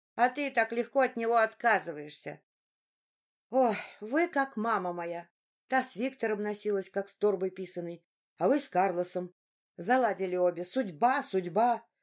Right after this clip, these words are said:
окончательно разозлилась Алина. «Ну нельзя так со мной.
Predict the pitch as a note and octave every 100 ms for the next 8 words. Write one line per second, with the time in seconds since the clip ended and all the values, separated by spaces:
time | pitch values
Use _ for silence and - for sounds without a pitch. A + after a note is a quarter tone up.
0 | _ - - F3 E3 E3+ D3+ D3 D3 D3
1 | D3 D3+ D3 C#3 D3+ D3 C3+ C3 C3 _
2 | _ _ - G#3+ B3+ B3+ C4+ A3 A3 E3
3 | - E3 - G3+ A3+ A3+ E3+ -